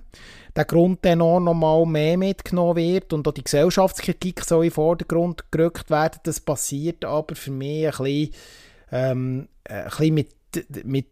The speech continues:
damit, also das, so ein bisschen das Negative ist nachher für mich so ein bisschen als Abschluss,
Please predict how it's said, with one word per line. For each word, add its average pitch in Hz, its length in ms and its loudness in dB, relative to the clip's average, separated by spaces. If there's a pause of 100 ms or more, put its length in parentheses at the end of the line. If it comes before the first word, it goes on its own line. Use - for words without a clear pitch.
(540)
damit, 160 440 2
also 139 160 -2
das, 156 120 -2 (240)
so 175 80 -6
ein 98 180 -8
bisschen 143 260 -4 (100)
das - 120 -6
Negative 175 800 0
ist 147 120 -2
nachher 156 500 -2 (720)
für - 140 -8
mich 156 280 -2
so - 100 -6
ein - 40 -16
bisschen 160 360 0
als 147 220 -2
Abschluss, 156 760 -2